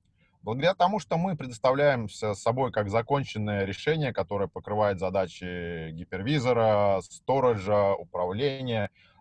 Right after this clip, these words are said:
а, и так далее, заказчик может быстро начать свой проект без каких-то либо долгих процедур планирования. Не нужно думать, какой тип рейда выбрать на новых системах хранения данных, как разбить диски. Мы просто создаём пул из наших, э,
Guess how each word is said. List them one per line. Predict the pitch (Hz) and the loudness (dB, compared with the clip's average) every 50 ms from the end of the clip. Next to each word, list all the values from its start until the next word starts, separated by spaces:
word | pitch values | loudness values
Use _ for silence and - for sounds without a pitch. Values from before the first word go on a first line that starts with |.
| _ - | _ -8
а, | 87 87 87 87 80 | -6 -4 -2 -2 -4
и | 90 90 | -4 -6
так | - 107 107 _ - 110 117 | -8 -8 -8 _ -10 -4 0
далее, | 160 196 202 180 160 147 135 - _ _ _ _ _ _ - | 2 2 4 4 4 4 2 0 _ _ _ _ _ _ -2
заказчик | 92 110 - - 180 196 165 - - - | 0 0 2 2 2 2 2 -2 -4 0
может | 139 156 151 127 113 | 0 0 2 2 0
быстро | 113 147 151 - 127 117 | 0 -2 -2 -2 0 0
начать | 117 113 107 - 120 110 | 0 0 2 2 0 0
свой | - 120 113 | 0 -2 -4
проект | - - - 113 120 107 - _ | -2 2 2 4 2 2 0 _
без | - - 98 - | -12 -14 -10 -6
каких-то | - 104 - - 113 - - 104 | -6 -6 -6 -8 -8 -2 -2 -2
либо | 101 110 101 98 | 0 0 -2 -2
долгих | 95 101 120 117 110 98 90 - | -2 0 -2 -2 -2 -6 -10 -14
процедур | _ - 90 - 98 - - - 104 110 120 107 - _ | _ -12 -12 -12 -14 -16 -14 -10 -8 -6 -6 -8 -6 _
планирования. | - 208 113 113 113 101 92 85 80 78 - - - - | 0 0 2 2 0 -2 -2 -4 -6 -10 -12 -14 -14 -8
Не | 95 127 | -4 -2
нужно | 175 202 160 131 131 117 | 0 0 0 0 0 0
думать, | 127 143 131 113 - | 0 0 -2 -2 -2
какой | 113 104 - 120 113 | -4 -2 -2 -2 -4
тип | 107 - - - - | -4 -6 -10 -8 -4
рейда | - 113 104 98 92 | -2 -2 0 -2 -4
выбрать | 92 95 110 104 95 95 - - | -4 -4 -4 -4 -4 -6 -8 -8
на | 90 90 | -8 -4
новых | 92 95 95 87 82 | -4 -4 -4 -6 -10
системах | - - - 98 90 90 - _ | -14 -10 -8 -6 -6 -6 -8 _
хранения | - 95 95 98 98 98 101 | -6 -4 -4 -2 -4 -4 -4
данных, | 104 117 151 160 156 147 131 107 - _ - - - _ _ | 0 2 2 4 4 2 -2 -4 -6 _ -20 -20 -20 _ _
как | - 104 98 95 - | -4 -4 -4 -2 -2
разбить | 98 92 98 101 101 101 101 98 | -2 -2 -2 -2 -4 -6 -8 -6
диски. | 101 113 156 180 156 - - 127 113 - _ _ _ | -4 -2 -2 -2 -2 -4 -6 -6 -6 -6 _ _ _
Мы | - 123 113 | -8 -8 -2
просто | - 170 180 160 - - | 0 0 0 0 0 -4
создаём | 123 - - 127 117 110 127 127 139 127 117 - - _ | -6 -4 -4 -6 0 2 2 4 4 2 0 -2 -6 _
пул | - 131 143 156 202 - _ _ _ _ | -4 -2 -2 -2 -4 -8 _ _ _ _
из | - 117 113 - - - _ - | -8 -8 -8 -8 -12 -16 _ -4
наших, | 113 117 117 - - 107 - _ | -2 -2 -2 -2 -4 -8 -10 _
э, | - 101 98 98 98 95 | -4 -2 0 0 0 -2